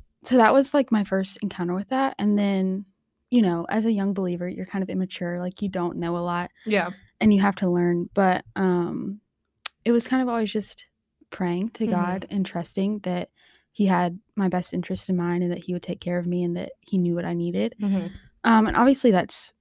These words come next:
Speaker 1: it's not changed, it's just expounded on top of that. I think
Speaker 2: Yeah.
Speaker 1: if I, as I've grown up and seen, um, what he's done in my life and what he will continue to do in my life.
Speaker 2: Mm-hmm.
Speaker 1: Um, but I think at times it is kind of hard to wrap your head around faith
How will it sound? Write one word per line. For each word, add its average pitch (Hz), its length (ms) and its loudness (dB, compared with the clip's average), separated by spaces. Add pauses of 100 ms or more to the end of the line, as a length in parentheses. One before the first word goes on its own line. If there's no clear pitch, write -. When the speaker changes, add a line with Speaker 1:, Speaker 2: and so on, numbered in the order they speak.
(200)
Speaker 1:
it's - 120 2
not 330 140 8
changed, 202 500 2
it's - 140 -8
just 190 340 -2
expounded 170 540 -4
on 170 140 -8
top - 200 -12
of 185 60 -12
that. - 240 -10
I 190 80 -6
think 202 180 0
Speaker 2:
Yeah. 170 60 -2
Speaker 1:
if 180 60 -6
I, - 100 -4 (160)
as 196 160 2
I've 180 320 -2
grown 180 200 0
up 180 200 -4
and 185 120 0
seen, 180 500 -4 (520)
um, 208 320 -4
what 214 160 -2
he's 190 160 -2
done 190 140 0
in 185 60 2
my 175 120 2
life 175 460 -4 (100)
and 185 140 0
what 180 140 -2
he 180 120 -4
will 185 80 -6
continue 185 400 -4
to 226 80 0
do 285 140 2
in 294 60 8
my 294 120 6
life. 294 340 2
Speaker 2:
Mm-hmm. 202 260 -4 (640)
Speaker 1:
Um, 202 440 4 (160)
but 233 100 8
I 233 60 6
think 294 160 8
at 277 80 4
times 202 320 0
it 190 120 -4
is 220 180 -2
kind 247 200 2
of 233 80 0
hard 190 360 -4
to 208 120 -4
wrap 175 280 -6
your 190 100 0
head 180 440 -8
around 285 320 0
faith 285 300 2